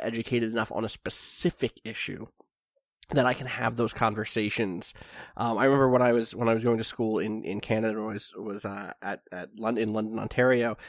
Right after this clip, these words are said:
I used to always get into political debates with this guy at the Starbucks that I did a lot of, like, writing and stuff at. Um, and just, like, political conversations. Debates is probably too strong for most of it,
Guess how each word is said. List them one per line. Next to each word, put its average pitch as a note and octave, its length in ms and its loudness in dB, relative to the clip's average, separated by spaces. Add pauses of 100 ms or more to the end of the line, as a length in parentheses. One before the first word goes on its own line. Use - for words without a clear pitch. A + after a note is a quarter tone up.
(220)
I C3 60 2
used C3+ 100 2
to - 160 -6
always E3 220 4
get G3 80 2
into F#3 120 2
political A#2 440 -2
debates A2 280 0
with A2+ 120 -4
this G#2 120 -2
guy G#2+ 380 2
at - 360 -4
the G#2+ 80 -2
Starbucks A#2 500 0
that A2+ 120 -6
I G2+ 60 -4
did A2 160 -10
a G#2+ 60 -4
lot G2+ 180 -2
of, G2+ 160 -6
like, F#2 300 -6 (160)
writing G#2 400 0
and A#2+ 80 0
stuff C3+ 240 2
at. D3 260 2 (380)
Um, G#2+ 420 0
and - 80 -6
just, D#4 80 0
like, A#3+ 140 0
political D#3+ 280 2
conversations. G#2 520 -4
Debates C3 340 0
is A#2+ 60 -10
probably A2 280 0 (180)
too A#2 160 -4
strong A2 320 4
for A2 120 -4
most G2+ 320 -4
of E3 80 4
it, A3 160 4